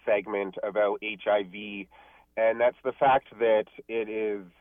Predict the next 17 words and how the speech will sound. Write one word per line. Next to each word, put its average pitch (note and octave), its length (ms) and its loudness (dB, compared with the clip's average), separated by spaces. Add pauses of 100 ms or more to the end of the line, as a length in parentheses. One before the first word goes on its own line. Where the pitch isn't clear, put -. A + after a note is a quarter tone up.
(520)
still C3 300 8
very A2+ 260 4
much A2 300 6
a G#2+ 60 -4
predominantly G#2 1200 2 (600)
gay G#2 540 6 (100)
man's G2 540 6 (140)
disease. F#2+ 560 -6 (1000)
And G2+ 540 2
there's A2 180 2
a B2 60 2
lot C#3 220 8
of C3+ 80 6 (100)
ignorance B2+ 520 -2 (100)
that G#2 140 -6 (120)
floats C3 320 -4
around A2 680 2